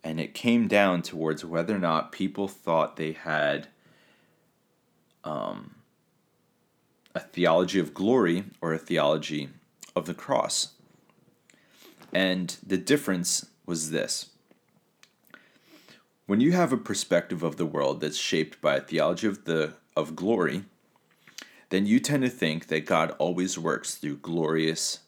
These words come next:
good, and beautiful, and amazing, and magnificent, and impressive means.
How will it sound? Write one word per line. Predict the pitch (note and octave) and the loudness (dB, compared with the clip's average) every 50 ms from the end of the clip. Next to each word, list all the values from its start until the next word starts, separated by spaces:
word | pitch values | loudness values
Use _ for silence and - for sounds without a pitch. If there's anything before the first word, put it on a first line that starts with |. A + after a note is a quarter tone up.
| _ _ _ _ _ _ | _ _ _ _ _ _
good, | - - F2 D#2+ D2+ C#2+ C#2+ - - | -4 -2 0 0 0 -2 -4 -8 -10
and | - D#2+ C#2+ | -12 -12 -8
beautiful, | D2 D#2+ D#2+ D2+ D2 - - D2 C2 A#1+ A#1+ - - _ _ _ _ _ _ _ _ _ _ _ _ _ _ _ _ _ _ _ _ _ _ - | -6 -6 -6 -6 -6 -6 -4 -4 -4 -4 -6 -10 -16 _ _ _ _ _ _ _ _ _ _ _ _ _ _ _ _ _ _ _ _ _ _ -8
and | E2+ D#2+ D#2+ | -6 -6 -4
amazing, | D#2 D2+ D#2 D#2 D#2+ D#2 - E2 D#2+ D2 D2 D2 D2 - - | -4 -4 -2 -2 -2 -2 -4 -6 -6 -6 -8 -10 -12 -14 -14
and | - D2+ | -12 -8
magnificent, | D2 D2+ D2 - - F2 E2 - D#2+ - - - D2+ C#2+ C#2 C#2 - - _ _ _ _ _ _ | -8 -8 -8 -4 -4 -4 -4 -4 -4 -4 -4 -4 -6 -6 -10 -12 -16 -18 _ _ _ _ _ _
and | - D#2+ D2+ | -10 -8 -6
impressive | D2 C#2+ C#2+ - - - D#2 D2+ - - C2 A#1+ - - | -6 -8 -8 -8 -4 -4 -4 -2 -4 -6 -8 -10 -12 -14
means. | D#2+ - - - - - - - - - - | -14 -14 -14 -16 -16 -18 -18 -16 -16 -16 -16